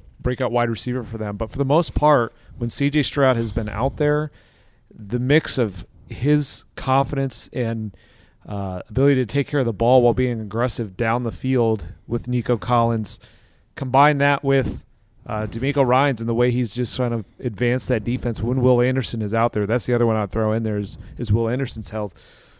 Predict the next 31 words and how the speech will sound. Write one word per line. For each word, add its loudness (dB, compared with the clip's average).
When -2
they 6
have 10
those 6
guys, 6
the, -4
the, -4
the -2
three 2
pillars 4
that 0
they -2
took 0
to -2
turn 0
this -4
around, -2
I -2
think 2
they've 2
had 4
a 0
tremendous -2
impact. -4
Now, 0
two 6
of 10
those 6
are -4
still 2
rookies, -2